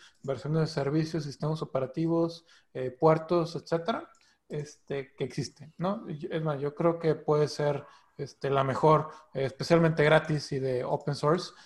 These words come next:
este, que, que hay para esto, ¿no? Eh, y más que nada, que tiene, como es muy, muy, eh, muy famosa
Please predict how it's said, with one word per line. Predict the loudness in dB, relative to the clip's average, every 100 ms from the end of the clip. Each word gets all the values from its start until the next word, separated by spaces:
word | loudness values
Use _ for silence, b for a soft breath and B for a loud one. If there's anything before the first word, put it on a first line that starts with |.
| B -10
este, | -10 -10 -12 -10 -10 -10
que, | -10 -6 -6 -10 _
que | -6
hay | -4
para | -2 -2
esto, | -4 -8
¿no? | -6 -6 -8 B B
Eh, | -4 -4 0
y | 2
más | 4 4
que | 4
nada, | 4 4 2 -6 -16 -2
que | 0
tiene, | 2 2 0 -2 -10 -4
como | 0 4 4
es | 4 4
muy, | 2 0 -4 -2
muy, | 2 4 2 2 0 2 0 -2 B B B -6
eh, | -2 -2 -2 -4 -2
muy | 0
famosa | 4 6 6 4 0 -2